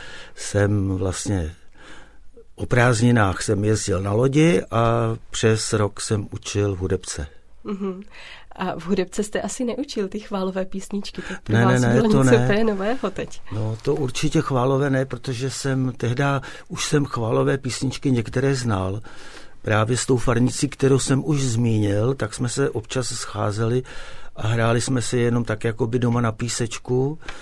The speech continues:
Speaker 1: ale ani jedna písnička, eh, kterou teďka hrajeme, tak tam nebyla. Takže vůbec jsem netušil, kolik těch chválových písní je.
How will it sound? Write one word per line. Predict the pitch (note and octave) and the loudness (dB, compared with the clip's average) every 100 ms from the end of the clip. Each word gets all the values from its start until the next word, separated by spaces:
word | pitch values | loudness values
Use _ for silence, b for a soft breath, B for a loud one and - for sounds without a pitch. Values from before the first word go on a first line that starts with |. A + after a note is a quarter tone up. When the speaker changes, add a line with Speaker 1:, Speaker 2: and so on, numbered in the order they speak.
| B B - - | B B -16 -14
Speaker 1:
ale | - A#2 A#2+ A#2+ A#2+ B2+ - - | -4 0 2 2 2 0 -4 -6
ani | G#2+ B2 C3+ | 0 4 6
jedna | C#3+ C#3 C#3 | 6 6 4
písnička, | C3+ B2+ - C3 A#2+ - C3+ C3 C3 | 2 -2 -2 -4 -4 -2 0 0 0
eh, | - C#3+ B2 B2+ B2 | -4 -6 -4 -4 -6
kterou | - A#2 A2+ B2+ | -2 0 2 0
teďka | A#2+ - C3 | -2 -4 -2
hrajeme, | A#2+ A#2 A#2 A#2 | 0 0 -2 -4
tak | A2+ G#2+ | -6 -4
tam | A#2 A#2 | -4 -2
nebyla. | G#2 A#2 E2+ - B B B B B | -2 -2 -4 -8 B B B B B
Takže | G2+ F#2 A#2+ A#2+ B B - | -4 0 0 0 B B -12
vůbec | G#2+ A#2+ C3+ | -6 0 0
jsem | - D#3+ | 4 4
netušil, | C3+ B2 B2 C#3+ | 4 2 0 0
kolik | C3 B2 B2+ | 0 2 0
těch | - C3+ A2 | 0 -2 -4
chválových | - A#2+ G#2+ A#2 B2 C3 - | -6 -2 0 0 0 -2 -4
písní | A#2 A2+ - A#2+ | -6 -4 -2 -2
je. | B2 A2 A#2 B2 | 0 0 -2 -6